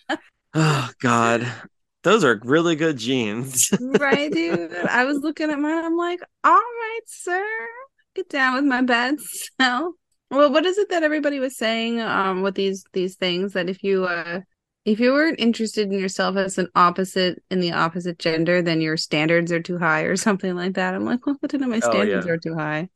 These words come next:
Speaker 2: Wait, look at
Speaker 1: <laughs>
Speaker 2: my, look at me with my, uh, glasses off.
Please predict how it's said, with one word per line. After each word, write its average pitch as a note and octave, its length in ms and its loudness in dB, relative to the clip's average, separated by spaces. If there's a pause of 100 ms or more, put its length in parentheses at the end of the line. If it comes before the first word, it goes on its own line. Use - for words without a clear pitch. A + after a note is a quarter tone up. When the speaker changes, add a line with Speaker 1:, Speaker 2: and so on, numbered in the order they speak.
(100)
Speaker 2:
Wait, C#3+ 160 4
look D3 180 0
at F3 80 -4
Speaker 1:
<laughs> - 0 -
Speaker 2:
my, E3 240 0
look C3+ 160 -2
at E3+ 80 0
me D#3 120 0
with C3 200 0
my, G#2+ 240 2
uh, F#2+ 460 -4
glasses G2+ 400 -2
off. - 260 -8